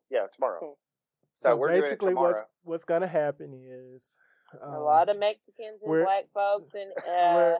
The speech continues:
Speaker 3: we're halfway through the pandemic,
Speaker 2: Oh, my
Speaker 3: and the
Speaker 2: God.
Speaker 3: vaccinations are rolling out by, they said they should be, have 'em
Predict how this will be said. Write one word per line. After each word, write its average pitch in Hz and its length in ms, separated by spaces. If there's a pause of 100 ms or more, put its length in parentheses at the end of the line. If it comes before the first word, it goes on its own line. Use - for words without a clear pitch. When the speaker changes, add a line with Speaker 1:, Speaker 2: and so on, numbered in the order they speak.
Speaker 3:
we're 160 220
halfway 170 600 (100)
through 160 320
the 160 100
pandemic, 147 800 (680)
Speaker 2:
Oh, 127 60
my 131 60
Speaker 3:
and 127 360
the 131 200
Speaker 2:
God. - 20
Speaker 3:
vaccinations 156 920
are 147 120
rolling 151 420
out 143 320 (240)
by, 135 480 (1400)
they 135 140
said 139 460 (280)
they 143 140
should 135 220
be, 127 420 (540)
have 147 240
'em 135 120